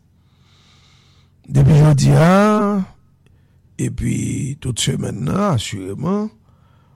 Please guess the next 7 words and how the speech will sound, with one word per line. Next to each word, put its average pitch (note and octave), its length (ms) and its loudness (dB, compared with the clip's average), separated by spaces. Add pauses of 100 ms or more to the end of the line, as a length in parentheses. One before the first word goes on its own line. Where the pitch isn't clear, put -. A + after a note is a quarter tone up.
(180)
on - 100 -12
va C3+ 260 -6
gagner D3+ 640 0
des G2 520 -6 (520)
déclarations G2+ 720 -6
de D2 100 -4
circonstances. - 960 -2